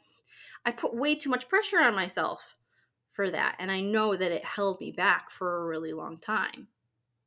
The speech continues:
And so you might be somebody who kind of, um, identifies with that. You know, if you've just been really good with doing things before, and now you are sitting there in a hair class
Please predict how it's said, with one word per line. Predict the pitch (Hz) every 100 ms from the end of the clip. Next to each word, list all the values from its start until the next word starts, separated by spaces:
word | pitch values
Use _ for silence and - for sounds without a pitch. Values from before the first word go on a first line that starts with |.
| _ _ _ _ -
And | 196
so | 190 202
you | 196 214
might | 240 226 226
be | 220
somebody | 240 214 208 196 190
who | 190 170 170 -
kind | 196 180 175
of, | 170 160 - - _ _ _ - _ 180
um, | 165 - - -
identifies | 190 - 208 240 262 202 151 143 160
with | 156 -
that. | 170 - 80 - _ _ -
You | 190
know, | 170 156 170
if | 180 180 -
you've | 190 196 202 196 180
just | - 190 190 -
been | 202 196
really | 196 196 190
good | - 190 196 190 180 175 _ _ _ -
with | 190 185 165
doing | 156 226 214 185
things | 180 190 175 175
before, | - 165 208 196 185 180
and | 110 170 185 190
now | 190 208 214 214 190 180 175 - _ _ -
you | 208 202
are | 190 180
sitting | - 190 196
there | 190 180 175
in | 170
a | 175
hair | 190 208
class | 220 214 180 - 180 - -